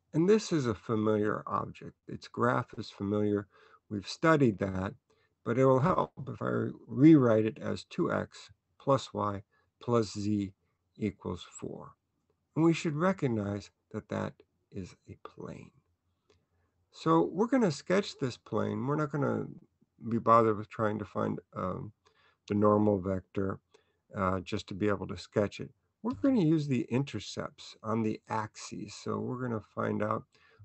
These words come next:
okay, if I set, uh, y and z equal to zero,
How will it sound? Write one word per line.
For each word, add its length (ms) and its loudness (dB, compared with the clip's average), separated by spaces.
okay, 400 -2
if 240 -8
I 160 2
set, 480 -4
uh, 120 -6
y 320 2
and 200 2
z 340 -2
equal 280 -10
to 140 -6
zero, 580 -2